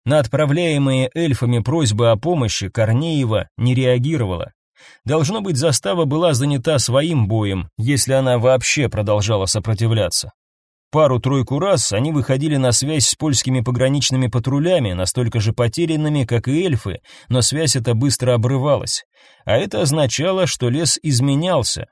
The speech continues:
что барлаги атаковали геомантические пункты и перехватывали контроль над пространством. К счастью, один из призывов услышал Каэтан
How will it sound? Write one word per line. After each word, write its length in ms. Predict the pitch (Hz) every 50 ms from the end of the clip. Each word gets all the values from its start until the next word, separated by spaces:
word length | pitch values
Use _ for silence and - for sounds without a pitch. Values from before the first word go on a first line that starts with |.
| _
что 260 | - - - - 131 123
барлаги 580 | 107 131 160 170 156 147 139 131 127 131 135
атаковали 680 | 123 135 131 117 135 113 - 127 127 147 156 143 131 127
геомантические 920 | 117 120 127 127 127 123 120 120 117 143 135 123 117 - - - 123 117
пункты 580 | - - 165 190 170 127 - - 147 139 120 - - - -
и 100 | - 139
перехватывали 720 | 135 - 170 160 131 - 135 151 160 147 151 143 143 131 120
контроль 500 | - 131 123 120 107 123 135 139 127 117
над 180 | 120 110 -
пространством. 840 | - 120 123 113 - - 127 135 127 107 - - - 92 82 78 - _ _ _ _ _ _ _ -
К 60 | -
счастью, 640 | - - - 190 190 147 - - - 175 160 143 107 -
один 360 | - 127 131 139 180 175 160
из 100 | 131 -
призывов 600 | - 143 151 135 113 156 180 156 151 139 - -
услышал 520 | - 147 123 - 143 156 147 - 147 139 120
Каэтан 640 | - 139 139 139 131 120 - 160 143 113 95 -